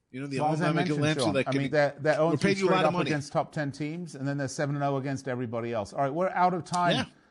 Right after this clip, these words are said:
Speaker 2: Uh, Sean, so you're gonna take the points. You're gonna take
Speaker 1: Dog it
Speaker 2: Georgia
Speaker 1: up.
Speaker 2: minus thirteen, right?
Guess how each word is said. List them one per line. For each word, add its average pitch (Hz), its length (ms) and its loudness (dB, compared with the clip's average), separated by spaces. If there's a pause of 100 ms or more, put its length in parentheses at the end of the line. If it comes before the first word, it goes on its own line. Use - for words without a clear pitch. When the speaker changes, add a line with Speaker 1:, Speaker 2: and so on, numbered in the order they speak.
Speaker 2:
Uh, 147 140 2
Sean, 170 320 0
so 175 120 -2
you're 160 180 2
gonna 165 140 0
take 165 240 -2
the 143 80 -8
points. 165 300 -2
You're 160 80 -2
gonna 156 120 -2
take 165 140 2
Speaker 1:
Dog 180 140 4
it 185 40 6
Speaker 2:
Georgia 156 180 4
Speaker 1:
up. 139 40 0
Speaker 2:
minus 135 360 0
thirteen, 120 380 -6
right? 98 220 -6